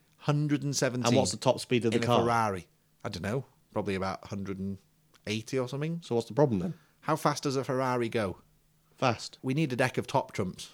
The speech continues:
Speaker 1: so we can check.
Speaker 2: Right.
Speaker 1: 'Cause there's absolutely no other way that we can check.
Speaker 2: Have you got a deck of top trumps?
Speaker 1: No. But let's,
Speaker 2: Research.
Speaker 1: it
Speaker 2: That's
Speaker 1: doesn't
Speaker 2: all I
Speaker 1: mat-
Speaker 2: can say. Research.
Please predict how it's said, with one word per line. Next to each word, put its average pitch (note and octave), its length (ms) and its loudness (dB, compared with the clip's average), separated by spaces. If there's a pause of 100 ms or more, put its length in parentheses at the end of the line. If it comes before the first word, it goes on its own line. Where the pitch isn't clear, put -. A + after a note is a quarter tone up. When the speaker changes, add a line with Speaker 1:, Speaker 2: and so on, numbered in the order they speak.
(140)
Speaker 1:
so - 140 -4
we G2 80 -2
can G2+ 120 -6
check. G#2 260 -2 (440)
Speaker 2:
Right. F#2+ 320 -4 (240)
Speaker 1:
'Cause G#2 120 -2
there's A2+ 120 2
absolutely B2+ 300 -2
no C3+ 240 4
other A#2+ 100 2
way A2 140 2
that G#2 80 -2
we G2 100 -6
can G2+ 140 -6
check. G2 160 -2
Speaker 2:
Have A2 180 2
you A#2 80 2
got G#2+ 220 4
a G2 40 -8
deck G2+ 200 -4
of G2+ 80 -10
top - 280 -6
trumps? - 440 -2 (380)
Speaker 1:
No. A2 260 2 (440)
But A2 120 6
let's, F#2 260 4
Speaker 2:
Research. F2 320 -6
Speaker 1:
it E3 100 2
Speaker 2:
That's F3+ 120 4
Speaker 1:
doesn't D#3+ 100 8
Speaker 2:
all B2+ 60 8
I - 40 8
Speaker 1:
mat- A2+ 80 4
Speaker 2:
can - 80 -4
say. G2 200 0
Research. G2 680 0